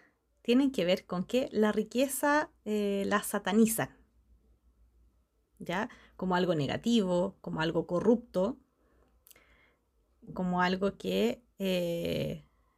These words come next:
a pesar de que las personas tengan mucho dinero, <laughs> no son felices. <laughs> No hacen acciones muy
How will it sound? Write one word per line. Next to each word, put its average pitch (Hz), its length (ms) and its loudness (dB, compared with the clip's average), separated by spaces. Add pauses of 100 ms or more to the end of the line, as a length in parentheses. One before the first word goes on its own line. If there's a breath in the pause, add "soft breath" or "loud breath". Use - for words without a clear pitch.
(440)
a 160 120 -6
pesar 262 360 2
de 233 120 0
que 165 100 -8
las 170 100 -6
personas 202 460 -8
tengan 202 280 -2
mucho 277 1000 6
dinero, 262 440 -4
<laughs> - 800 -12
no 208 140 0
son 226 200 6
felices. - 680 -8
<laughs> - 600 -4 (840 loud breath)
No 202 320 2
hacen 190 600 2
acciones 190 640 -2
muy 190 1000 0